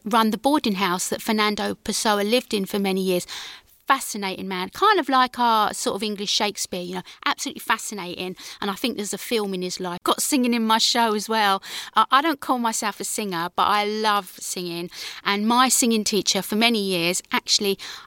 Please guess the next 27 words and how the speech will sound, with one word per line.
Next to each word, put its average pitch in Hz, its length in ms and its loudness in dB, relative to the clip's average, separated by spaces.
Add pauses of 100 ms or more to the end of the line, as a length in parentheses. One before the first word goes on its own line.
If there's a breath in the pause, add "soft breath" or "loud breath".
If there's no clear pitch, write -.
only 208 220 6
lives 254 240 0
down 214 200 0
the 214 80 0 (120)
road, 180 280 0
and 202 80 -2
her, 202 220 2
she's 220 220 2
a 220 140 0
wonderful 190 460 0
teacher. 196 420 -2
Her 185 100 2
name's 190 260 0
Mary 208 240 0
Hammond, 185 560 0 (400 loud breath)
and 202 160 0
she's 233 220 0
actually 214 500 -2 (120)
the, 208 320 -2
um, 202 200 0
musical 233 580 0
theatre, - 640 0
head 262 200 2
of 262 80 0
the 240 80 2
musical 233 360 2
theatre - 400 0